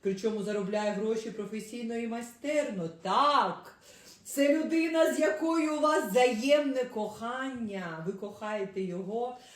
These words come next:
а він кохає вас. І золотий пентакль. Тобто, дивіться, вам доля дає якийсь шанс цією людиною.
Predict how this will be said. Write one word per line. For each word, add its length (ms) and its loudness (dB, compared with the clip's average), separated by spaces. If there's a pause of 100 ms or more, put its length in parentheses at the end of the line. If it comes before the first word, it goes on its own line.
(120)
а 140 -2
він 220 -4
кохає 600 0
вас. 600 -2 (1120)
І 40 -14
золотий 500 -8
пентакль. 960 -6 (160)
Тобто, 680 -4 (440)
дивіться, 760 -4 (300)
вам 640 -2
доля 420 -2
дає 460 -2
якийсь 500 -4
шанс 560 -6
цією 420 -6
людиною. 800 -16